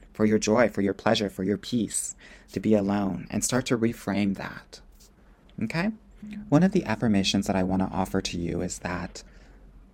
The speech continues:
people are going to come in and out of my life. This is part of life.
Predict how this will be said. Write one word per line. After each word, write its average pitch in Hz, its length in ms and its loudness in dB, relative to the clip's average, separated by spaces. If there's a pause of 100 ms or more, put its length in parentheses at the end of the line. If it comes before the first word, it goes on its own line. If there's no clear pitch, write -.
people 156 680 -2
are 120 80 0
going 113 260 0
to 123 100 -8
come 110 280 -8
in 110 400 0
and 107 180 -8
out 98 220 -6
of 95 160 -8
my 90 120 -4
life. - 480 -10 (240)
This 101 300 0
is 120 120 -2
part - 260 -2
of - 180 -10
life. 62 400 -8